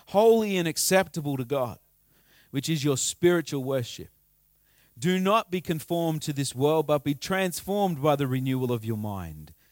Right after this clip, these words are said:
that by the testing you may discern what is the will of God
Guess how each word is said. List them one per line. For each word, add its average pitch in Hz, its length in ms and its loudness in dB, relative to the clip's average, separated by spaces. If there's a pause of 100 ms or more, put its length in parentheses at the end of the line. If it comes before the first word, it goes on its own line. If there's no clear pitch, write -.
(220)
that 131 140 0
by 131 160 2
the 127 100 -2
testing 151 640 -4 (360)
you 135 200 -2
may 135 200 0
discern 135 840 -2
what 123 220 -4
is 113 200 -4
the 107 100 -8
will 143 240 0
of 110 160 -2
God 101 340 -10